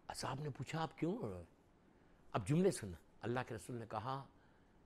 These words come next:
कि मैं एक ज़माना देख रहा, एक वक्त देख रहा, एक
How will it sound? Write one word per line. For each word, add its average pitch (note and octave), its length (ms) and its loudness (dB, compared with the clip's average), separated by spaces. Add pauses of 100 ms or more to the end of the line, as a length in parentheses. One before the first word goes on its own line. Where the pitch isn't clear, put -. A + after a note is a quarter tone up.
कि D#3+ 80 2
मैं D3+ 120 2
एक B2 80 0
ज़माना B2 440 -2
देख G#2+ 300 -6
रहा, F2+ 160 -6 (760)
एक B2+ 140 0
वक्त A2+ 300 -2
देख F#2 340 -6
रहा, F2 180 -14 (920)
एक B2 100 -4